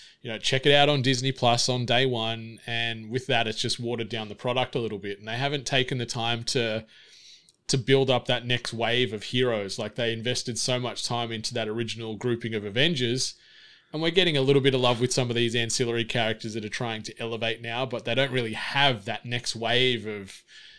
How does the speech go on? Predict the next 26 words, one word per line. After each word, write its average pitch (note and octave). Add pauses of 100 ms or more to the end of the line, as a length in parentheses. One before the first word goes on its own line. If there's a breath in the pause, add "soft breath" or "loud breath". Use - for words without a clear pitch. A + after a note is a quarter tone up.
(220 loud breath)
uh, A2
you A#2
know, A2 (120)
y-, B2+
your C3+
Tony C3+
Stark B2+
or, A#2+
you A#2
know, A#2
your A2+
Robert B2
Downey B2+
Junior, A#2+
your A2 (340 loud breath)
Chris -
Hemsworth, C3+
and, B2
like, A2+
there's B2
just -
a B2+
lot B2+
of A#2+
sort C3
of, A2+